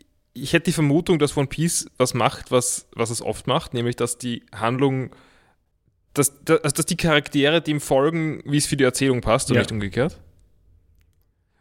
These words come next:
Speaker 1: Und in dem Fall ist Nami halt ein bisschen blöd und liest das später, weil das halt die Idee war für die Folge, dass halt immer, dass sie halt erkundet, was da passiert, mitten im Kampf.
Speaker 2: Das ist, genau, dass es im Kampf passiert und nicht sch-, sch-,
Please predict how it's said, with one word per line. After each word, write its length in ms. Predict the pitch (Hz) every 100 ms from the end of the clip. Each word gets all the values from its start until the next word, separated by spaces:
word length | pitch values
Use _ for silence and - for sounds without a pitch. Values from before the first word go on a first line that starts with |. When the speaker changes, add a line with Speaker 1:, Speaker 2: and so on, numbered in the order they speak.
| -
Speaker 1:
Und 80 | 139
in 100 | 135
dem 180 | 135 156
Fall 180 | 160 139
ist 160 | 160
Nami 300 | 147 123 151
halt 160 | 160 165
ein 60 | 156
bisschen 160 | 151
blöd 360 | - 135 139 151
und 80 | 143
liest 160 | 139
das 80 | 156
später, 500 | - 135 160 147 120
weil 440 | 120 113 143 147
das 300 | - 107 131
halt 160 | 139 135
die 60 | 135
Idee 220 | 131 139
war 100 | 143
für 120 | 139
die 100 | 120
Folge, 360 | 135 139 147 147
dass 260 | 123 -
halt 160 | 135 127
immer, 340 | 131 123 120
dass 160 | 123 123
sie 80 | 135
halt 120 | 120
erkundet, 440 | - 143 135 131
was 140 | 113 -
da 80 |
passiert, 400 | 120 113 127 123
mitten 220 | 127 - 120
im 100 | 110
Kampf. 180 | 92
Speaker 2:
Das 200 | 85 120 -
ist, 240 | - -
genau, 240 | 139 123
dass 200 | 113 113
es 120 | 117 147
im 200 | 127 120
Kampf 320 | - 120 -
passiert 280 | 117 127 123
und 80 | 123
nicht 160 | 120
sch-, 200 | - 143
sch-, 240 | 110 -